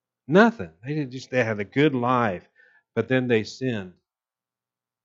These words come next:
Then they sinned, and part of their punishment was that life became hard. So if you want to know who to blame,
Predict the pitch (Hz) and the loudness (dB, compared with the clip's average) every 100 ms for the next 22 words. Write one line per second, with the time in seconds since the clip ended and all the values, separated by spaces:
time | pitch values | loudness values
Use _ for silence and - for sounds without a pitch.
0 | _ _ 156 185 180 - - 202 202 180 | _ _ 0 6 6 4 4 6 8 6
1 | 151 135 131 165 190 170 156 - 190 202 | 4 0 4 6 6 6 2 2 2 2
2 | 175 151 131 123 123 113 135 160 180 180 | 2 -4 -6 -4 -6 -2 -2 2 2 0
3 | - _ _ _ _ _ 117 127 117 110 | -4 _ _ _ _ _ -8 -4 -4 -4
4 | 104 104 92 85 - 113 196 220 165 127 | -4 -4 -4 -8 -12 -8 -2 2 2 2
5 | 127 113 113 - _ _ 180 156 117 135 | 2 4 0 -4 _ _ 6 6 4 4
6 | 156 139 107 104 101 113 | 6 4 2 -4 -8 -14